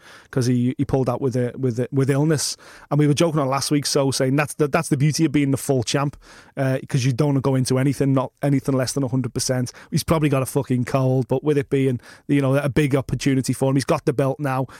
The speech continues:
You know, he won't go into anything a hundred percent. Shit, how wrong were we?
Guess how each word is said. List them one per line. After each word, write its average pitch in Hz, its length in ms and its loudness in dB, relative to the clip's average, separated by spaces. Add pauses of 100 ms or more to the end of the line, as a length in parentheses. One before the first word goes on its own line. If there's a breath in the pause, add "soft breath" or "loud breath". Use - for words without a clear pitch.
(140 loud breath)
You 151 120 0
know, 139 80 2
he 139 100 4
won't 139 180 0
go 135 140 0
into 127 240 -2
anything 127 240 -4
a - 20 -6
hundred 123 240 -6
percent. - 320 -8 (160 soft breath)
Shit, - 280 -4
how 151 200 -2
wrong 139 220 0
were 139 80 2
we? 123 280 -2